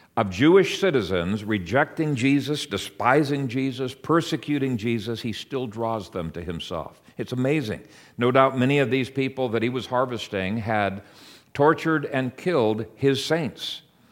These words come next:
They had been hateful to everything that Jesus had stood about,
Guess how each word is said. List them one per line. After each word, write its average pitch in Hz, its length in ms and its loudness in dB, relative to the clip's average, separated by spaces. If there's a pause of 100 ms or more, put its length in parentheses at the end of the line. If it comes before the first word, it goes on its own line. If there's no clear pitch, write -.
(320)
They 120 100 4
had 127 120 2
been 131 140 2
hateful 104 580 0
to - 180 -12
everything 120 520 2
that 95 120 -4
Jesus 127 480 0
had 120 160 -4
stood 143 320 -6
about, 90 380 -4